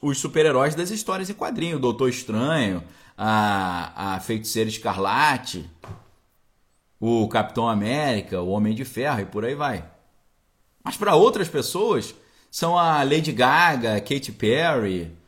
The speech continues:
o jogador de futebol tal. Isso é uma cultura, isso é uma cultura com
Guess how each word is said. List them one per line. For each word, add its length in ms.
o 100
jogador 380
de 60
futebol 480
tal. 640
Isso 200
é 20
uma 140
cultura, 720
isso 180
é 40
uma 100
cultura 440
com 400